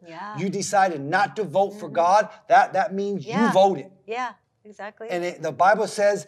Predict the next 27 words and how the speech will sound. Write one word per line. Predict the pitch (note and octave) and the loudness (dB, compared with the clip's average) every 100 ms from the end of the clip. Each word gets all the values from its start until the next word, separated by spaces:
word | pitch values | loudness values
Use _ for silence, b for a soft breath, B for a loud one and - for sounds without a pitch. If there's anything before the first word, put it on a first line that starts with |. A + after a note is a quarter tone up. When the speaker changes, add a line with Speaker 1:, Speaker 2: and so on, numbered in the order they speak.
| B | B
Speaker 2:
I | - | -8
read | C#3+ D#3+ F#3 | -6 0 2
it | F#3 | 4
earlier | F#3 G3 G3+ G3+ F#3 | 4 4 4 2 2
here, | F#3+ G#3 G3+ | 2 2 0
Deuteronomy | D3 F3 F3+ F#3 F#3 F3+ E3+ | -2 -2 2 4 4 0 -6
chapter | - F3 E3+ E3 | 0 0 0 -8
thirty, | C#3+ F#3+ F#3+ F3 | -4 -2 0 -2
verse | F3+ F3 | -6 -6
nineteen. | F#3 F#3 F#3 F#3 G3+ - b b | -6 -6 -8 -10 -10 -12 b b
Speaker 1:
Yeah. | G#3 | -4
Speaker 2:
It's | F#3+ - | -4 -2
recorded | F3 D#3 - A3 A3+ A3 | -6 -6 0 0 0 -4
in | D#3+ C#3 | -8 -12
heaven | - F#3+ A#3 C3+ - _ | -8 2 2 2 -16 _
Speaker 1:
Mm. | - - F3+ D#3+ | -20 -20 -20 -8
Speaker 2:
and | F#3 F#3 | -4 0
in | F3+ | 2
earth | C4 G#3+ - - _ _ | 2 2 -6 -20 _ _
Speaker 1:
Yeah. | F3 D#3+ D#3 | -20 -18 -10
Speaker 2:
that | D#3+ G3 | -6 -2
you | A3+ | 0
did | F3 | -2
not | D#3 G#3 A3+ - | 0 2 2 0
vote | G#3 G3+ - | 0 0 0
for | E3 | -10
God. | C#3 C3+ G#2 | 0 0 0